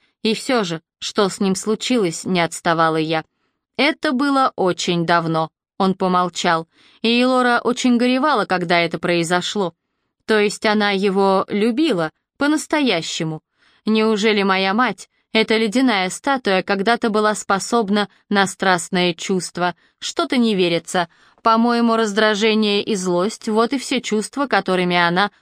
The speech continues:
может поделиться». «Если честно, не знаю. В то время мы с ней не были близко знакомы». Гаррет резко встал и подошёл к бару. «Моя жена была ещё жива».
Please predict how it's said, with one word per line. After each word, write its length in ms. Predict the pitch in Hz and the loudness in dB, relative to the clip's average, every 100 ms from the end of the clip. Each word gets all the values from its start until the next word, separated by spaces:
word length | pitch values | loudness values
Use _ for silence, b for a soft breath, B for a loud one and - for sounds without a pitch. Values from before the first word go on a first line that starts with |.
| _ | _
может 500 | 196 190 175 175 - | 0 2 0 -2 -4
поделиться». 760 | - 180 190 185 156 - - - _ _ _ _ _ | -2 0 0 0 -4 -10 -16 -16 _ _ _ _ _
«Если 500 | 214 226 392 - 330 | 0 0 -2 -2 -4
честно, 460 | - 240 226 - 214 | 0 -2 -2 -2 0
не 160 | 208 | 0
знаю. 480 | 175 175 170 165 165 b b b | 0 0 0 0 -4 b b b
В 120 | - | -4
то 160 | 262 254 | 0 2
время 320 | 277 269 262 | 2 2 2
мы 100 | 254 | 0
с 140 | 254 | 0
ней 140 | 247 247 | 0 2
не 180 | 254 | 2
были 180 | 214 190 | 2 0
близко 460 | 175 175 170 - 175 | 2 0 -2 -2 -4
знакомы». 580 | 165 175 - 175 165 160 _ _ _ | 0 -2 0 -2 -2 -8 _ _ _
Гаррет 480 | 202 202 196 190 185 | 0 2 2 0 0
резко 380 | 190 185 - 185 | -2 -2 -4 -6
встал 340 | - 220 208 | -2 0 0
и 40 | |
подошёл 520 | 180 175 180 - 185 170 | -2 -2 -2 -2 -4 -4
к 80 | |
бару. 380 | 170 175 165 160 _ _ _ - | 0 0 0 -4 _ _ _ -2
«Моя 420 | 220 226 233 233 | 0 2 0 0
жена 340 | 214 240 247 | 0 2 2
была 240 | 202 190 185 | 0 0 0
ещё 380 | 180 - 185 | 0 -2 -2
жива». 360 | 165 180 165 160 | -2 -2 0 -2